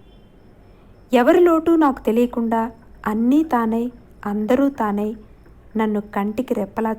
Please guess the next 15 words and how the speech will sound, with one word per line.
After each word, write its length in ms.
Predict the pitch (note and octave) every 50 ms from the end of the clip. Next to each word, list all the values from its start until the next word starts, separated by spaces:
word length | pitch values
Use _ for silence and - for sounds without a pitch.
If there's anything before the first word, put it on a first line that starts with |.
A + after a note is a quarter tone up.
| - A3
చూసుకుంటుంది 640 | G3+ G3+ - - - G#3 G3+ - G3 G3 F#3+ G#3 G#3
చిట్టి. 440 | G3+ - - G#3 - - - A3+ - - - - - - - - - - - _ - - - _ _ - - - - - - - - - - - - - - - - -
ఎప్పుడైనా 680 | G#3+ G#3+ G#3+ - B3+ B3+ B3+ B3 A#3+ B3 A#3+ A#3+ B3+ - - - - - - - - - - - -
అమ్మకి 340 | G#3+ A3 B3 D4+ D4 - C#4
పూలు 340 | - - - A3+ B3+ C#4
అనగానే 540 | D4 A#3+ A3 A3+ A3 A#3 A#3 A3+ A#3 A#3+ -
సర్రున 440 | - - - A3 G3 G3 A3 C4 D#4
లేచే 400 | D#4+ D4 B3+ A#3 A3 A3 - A#3
చిట్టి 580 | A3 - G#3+ G3+ - - A3+ A3 G#3 A3 A#3+ - - - - - - - - - _ - - -
ఈరోజు 340 | G#3+ A3+ G#3+ G#3 A3 A3+ B3
పొద్దున్నే 640 | - - A3 F#3 - A#3+ A#3+ A#3 A#3 A3+ A3+ A3+ - - - - - - - - - - - - -
అమ్మకి 360 | G#3 G#3 G#3 A3+ A#3 A3+ -
పూలు 300 | - - A3 G#3+ A3+ A#3
తెమ్మని 420 | A3+ A3+ G#3 G#3 G#3 G#3 G3+ G3+ G#3+
పురమాయించింది. 840 | G#3 - G3+ G3+ G#3+ G#3+ G#3 G#3 G#3 - - G3 G3+ G#3 -